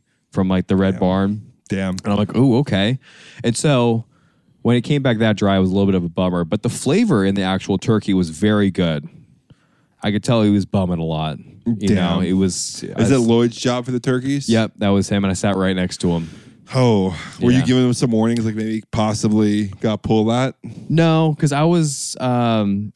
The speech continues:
Speaker 1: I was doing other things too. I was doing the mashed potatoes. I was doing the green beans.
Speaker 2: Nice.
Speaker 1: Um,
Speaker 2: Nice.
Speaker 1: soc-, you know, socializing stuff. It's outside the fryer, so I was kinda in, in the kitchen, a little bit more hands-on. But those were the, uh, highs.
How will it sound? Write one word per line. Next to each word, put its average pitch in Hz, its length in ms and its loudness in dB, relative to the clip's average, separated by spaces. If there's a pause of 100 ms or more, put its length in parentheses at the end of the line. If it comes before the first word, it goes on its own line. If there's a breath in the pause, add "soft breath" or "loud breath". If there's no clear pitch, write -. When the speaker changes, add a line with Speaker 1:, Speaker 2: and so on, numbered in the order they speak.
Speaker 1:
I 117 120 -2
was 123 180 2
doing 113 220 2
other 117 200 0
things 87 360 -4
too. 101 220 0
I 92 100 0
was 101 240 2
doing 95 320 0
the 85 40 -2
mashed 85 280 -6
potatoes. 101 800 2
I - 80 -8
was 87 160 -2
doing 82 220 -2
the 78 60 -8
green 101 320 -2
beans. 92 760 -2
Speaker 2:
Nice. 107 540 -10 (600 soft breath)
Speaker 1:
Um, 85 480 -2
Speaker 2:
Nice. 110 80 0
Speaker 1:
soc-, 110 320 0
you 110 80 -2
know, 85 120 -2
socializing 80 600 -4
stuff. 87 240 -4
It's 127 220 -4
outside 82 760 -2
the 82 80 -10
fryer, 82 520 -6
so 82 280 -6
I 85 80 -4
was 85 180 -4
kinda - 420 -10
in, 85 180 -8
in 90 160 -4
the 87 80 -2
kitchen, 85 540 -6
a - 40 -10
little 90 160 -2
bit 85 120 -4
more 82 140 -4
hands-on. 80 560 -4
But 82 140 -4
those 147 280 2
were 156 220 2
the, 131 240 2
uh, 104 280 0 (220)
highs. 180 720 -2